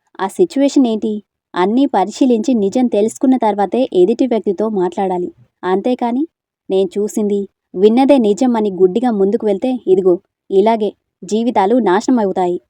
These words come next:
కార్తీక్ మౌనంగా ఉండిపోయాడు. "నీ వల్ల తను ఎంత బాధపడి ఉండకపోతే ఇన్ని రోజులు మనసులోనే దాచుకున్న నిజాల్ని తన నోటి ద్వారానే బయటపెడుతుంది చెప్పు?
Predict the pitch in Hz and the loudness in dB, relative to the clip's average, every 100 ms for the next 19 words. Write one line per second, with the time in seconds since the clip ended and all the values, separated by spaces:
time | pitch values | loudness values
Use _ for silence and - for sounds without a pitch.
0 | _ _ _ _ _ - 185 185 190 196 | _ _ _ _ _ -6 -6 -4 -4 0
1 | 180 190 208 202 190 185 - 185 180 - | 0 0 -4 -6 -6 -8 -10 -12 -12 -16
2 | _ _ _ _ _ 185 180 180 202 254 | _ _ _ _ _ 2 4 4 2 0
3 | 233 208 202 202 180 180 226 262 254 214 | 0 0 -2 -2 -4 -2 -2 0 0 0
4 | 208 190 190 202 226 190 _ _ - 202 | -4 -4 -4 -4 -8 -12 _ _ -6 -2
5 | 269 294 262 285 233 196 214 262 254 220 | 0 0 0 0 2 0 0 -2 -2 0
6 | 196 - 202 190 185 214 202 185 233 226 | -2 -4 -2 0 0 -2 -2 -2 -4 -8
7 | _ _ - 202 190 202 233 285 247 233 | _ _ -2 2 4 2 0 0 0 -2
8 | 233 226 190 185 220 214 208 202 220 - | -4 -2 -2 -2 -4 -4 -4 -4 -6 -4
9 | 269 | -6